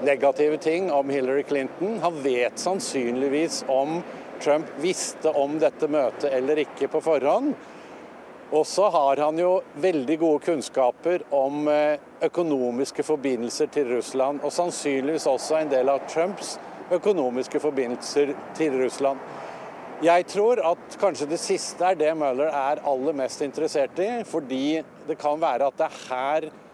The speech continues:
hunden ligger begravet, fordi Trump har jo lenge hatt ganske omfattende, eh, økonomiske forbindelser med Russland.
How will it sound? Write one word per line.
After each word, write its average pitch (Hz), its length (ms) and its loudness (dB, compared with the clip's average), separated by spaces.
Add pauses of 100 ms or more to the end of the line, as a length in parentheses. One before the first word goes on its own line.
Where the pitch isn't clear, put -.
(220)
hunden 143 280 0
ligger 135 220 0
begravet, 139 800 0
fordi 139 360 -4
Trump 147 320 -4
har 131 220 2
jo 160 140 0 (120)
lenge 151 560 -2
hatt 135 420 -4 (260)
ganske 156 300 -2
omfattende, 143 960 -2
eh, 147 220 0
økonomiske 131 520 -4
forbindelser 135 460 -4
med 143 160 -2
Russland. 170 380 -2